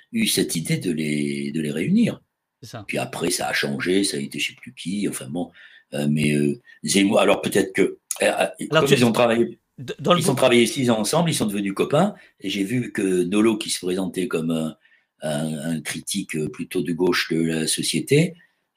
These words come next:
Speaker 1: euh, est dans l'équipe, enfin pas dans l'équipe de campagne, mais qui soutient Zemmour.
Speaker 2: Euh, euh, je, je sais pas s'il le soutient, <laughs> mais il, il, il est,
Speaker 1: Ben.
Speaker 2: il, il est dans le carré V I P et il dit, euh, « Non,
Speaker 1: Voilà.
Speaker 2: non, mais j'y suis en tant que journaliste, on le voit pas avec un calepin, il prend aucune note. »
Speaker 1: Mm.
Speaker 2: C'est quand même assez, c'est quand même assez, euh,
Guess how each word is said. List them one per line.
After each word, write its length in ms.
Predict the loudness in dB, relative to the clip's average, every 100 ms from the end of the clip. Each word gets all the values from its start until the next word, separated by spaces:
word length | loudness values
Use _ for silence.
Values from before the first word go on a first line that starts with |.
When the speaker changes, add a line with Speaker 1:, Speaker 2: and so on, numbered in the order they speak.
| -10
Speaker 1:
euh, 440 | -8 -8 -8 -8
est 220 | 0 2
dans 140 | 2 -2
l'équipe, 360 | -2 -4 -8 -8
enfin 180 | -8 -4
pas 140 | -4
dans 100 | -4
l'équipe 260 | -4 -6 -6
de 80 |
campagne, 360 | -4 -4 -2 -2
mais 80 | -2
qui 140 | -4 -6
soutient 300 | -8 -6 -4
Zemmour. 340 | -4 -6 -10 _ _ _ -20 -20 _ _ _ _ _ -4
Speaker 2:
Euh, 60 |
euh, 1200 | 2 4 6 4 2 0 -2 -2 -2 -4 -6 -8 -10
je, 140 | -10
je 40 | -8
sais 120 | -2
pas 100 | -2
s'il 220 | -2 -2
le 100 | -2
soutient, 400 | -4 -8 -8 -2
<laughs> 20 |
mais 160 | 2 2
il, 180 | 0 -8
il, 160 | -10 -8
il 120 | -6 0
est, 40 |
Speaker 1:
Ben. 220 | 2 2 -2
Speaker 2:
il, 140 | -4
il 140 | 2 4
est 60 |
dans 100 | 6
le 80 | 6
carré 280 | 6 4 4
V 220 | 0 0
I 80 | -2
P 140 | -2
et 180 | -2 0
il 60 | 0
dit, 240 | -2 0
euh, « 120 | 0 0 -6 _
Non, 80 | 4
Speaker 1:
Voilà. 160 | 4
Speaker 2:
non, 60 | 4
mais 60 | 0
j'y 140 | -6
suis 120 | -6
en 40 | -4
tant 100 | -2
que 60 |
journaliste, 400 | -2 -2 -4 -4
on 40 | -2
le 60 |
voit 160 | -2 -2
pas 80 | -2
avec 200 | -2 -4
un 80 |
calepin, 420 | -6 -8 -6 -6 -6
il 80 |
prend 160 | -6 -10
aucune 300 | -8 -10 -10
note. » 220 | -8 -8 -8
Speaker 1:
Mm. 260 | -8 -10 -10
Speaker 2:
C'est 100 | -6
quand 100 | -2
même 120 | -2
assez, 280 | -2 -6 -8
c'est 180 | -12 -10
quand 100 | -6
même 140 | -4
assez, 320 | -6 -6 -6
euh, 220 | -4 -6